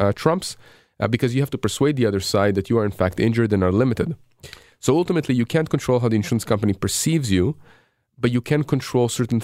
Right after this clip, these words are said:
things about, uh, the, the vacation itself in terms of what photos you take, what videos you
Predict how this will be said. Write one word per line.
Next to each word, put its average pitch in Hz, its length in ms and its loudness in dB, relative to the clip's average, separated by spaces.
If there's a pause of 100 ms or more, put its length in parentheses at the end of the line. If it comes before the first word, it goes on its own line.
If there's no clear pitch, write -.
(100)
things 113 300 2
about, 107 560 0 (100)
uh, 95 340 2
the, 101 300 0
the 98 280 0
vacation 101 500 0
itself 95 500 -2
in 104 80 2
terms 101 260 -2
of 90 160 -4
what - 140 -4
photos 170 380 0
you 135 80 -2
take, 120 320 -2
what 101 100 2 (140)
videos 147 280 -2
you 123 100 0